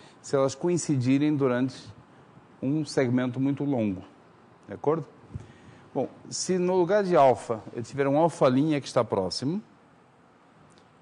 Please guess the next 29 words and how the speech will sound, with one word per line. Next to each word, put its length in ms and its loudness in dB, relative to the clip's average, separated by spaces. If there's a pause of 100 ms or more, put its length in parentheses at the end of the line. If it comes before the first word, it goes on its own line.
(120)
isso 180 -8
significa 600 -2
que 140 -8
o 140 0
alfa 280 2
linha 280 -2
N 460 -4 (480)
é 100 -2
igual 240 0
ao 280 4
alfa 240 -2
N 340 -2
até 560 0 (100)
um 80 -6
milhão. 340 -2 (1300)
Se 160 -4
eu 60 2
tiver 200 0
um 120 0
beta 320 2
linha 280 0
que 60 -10
está 180 2
próximo 380 0
do 80 0
beta, 420 2
a 60 -4
mesma 260 0
coisa. 380 0